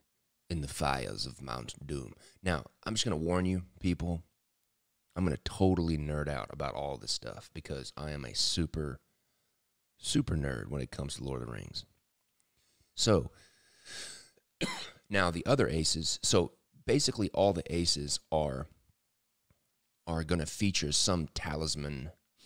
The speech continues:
within the books. So the Ace of Hearts are all going to be, uh,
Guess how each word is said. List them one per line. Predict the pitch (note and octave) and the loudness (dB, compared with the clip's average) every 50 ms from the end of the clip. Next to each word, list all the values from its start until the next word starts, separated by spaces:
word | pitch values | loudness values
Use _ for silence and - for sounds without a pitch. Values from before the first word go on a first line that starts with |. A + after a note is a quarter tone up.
| - - - - _ _ _ _ _ _ _ _ _ _ _ _ _ _ _ _ _ | -20 -20 -20 -20 _ _ _ _ _ _ _ _ _ _ _ _ _ _ _ _ _
within | F2+ F2+ - - - F2+ F2 E2 D#2+ D2+ - - _ _ _ _ C#2+ | -6 -4 -4 0 2 2 2 2 0 -2 -4 -8 _ _ _ _ -12
the | C#2+ D#2 | -10 -8
books. | C2+ - D#2+ - - - - - - - - _ _ _ _ _ _ _ | -4 -2 -2 -2 -2 -2 -4 -4 -4 -4 -10 _ _ _ _ _ _ _
So | - - F#2 E2 | -2 0 2 2
the | D2+ - - D2+ | 2 0 0 2
Ace | F2 F#2+ F#2+ - | 2 4 4 2
of | A2+ A2 | -2 -2
Hearts | - - - D#2+ D#2 D#2 D2+ - - - - - - _ _ _ _ _ _ _ _ _ _ _ _ _ _ _ _ _ _ _ _ | -6 -2 2 2 2 2 0 0 0 -2 -2 -2 -8 _ _ _ _ _ _ _ _ _ _ _ _ _ _ _ _ _ _ _ _
are | F2+ E2+ - | -2 0 2
all | D2 D#2+ D2+ D#2 F2 | 2 2 2 2 0
going | E2 - D#2+ D#2 D#2 E2 D#2 | -2 -4 -4 -2 -2 -2 -2
to | - D#2+ | -4 -6
be, | D2 D#2+ D#2 D2+ D2 D2 D2+ - _ _ _ _ _ _ _ _ _ _ _ _ _ _ _ _ _ _ - | -4 -4 -4 -4 -4 -6 -8 -12 _ _ _ _ _ _ _ _ _ _ _ _ _ _ _ _ _ _ -6
uh, | D2+ D2 B1+ | -6 -4 -4